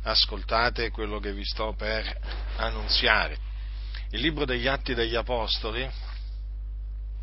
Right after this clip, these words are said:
ci dice che una notte un carceriere fece questa domanda agli apostoli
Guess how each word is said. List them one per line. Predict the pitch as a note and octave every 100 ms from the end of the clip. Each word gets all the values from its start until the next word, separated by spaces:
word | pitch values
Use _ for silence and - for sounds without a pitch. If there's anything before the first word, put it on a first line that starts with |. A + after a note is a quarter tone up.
| - - - - - - - - - - - - - -
ci | - A#2+
dice | A#2+ G2+ - F#2+
che | A2 G#2+ G2+ G#2 - - - - - - - - - - - - - - -
una | B2 C3
notte | A2+ G2+ - - A#2 A#2+ - - - - - - - - - - - - -
un | A#2+ B2
carceriere | D3 D#3+ - D3 B2+ A#2+ G#2+ G2 A#2 C3+ - - - - - - -
fece | - D#3 - A#2+
questa | C3+ C#3 - A2
domanda | B2+ C3+ A2+ G#2+ G2+ G2 F#2+ -
agli | B2 B2
apostoli | A#2 G#2 G2 - - G2 G2 F2+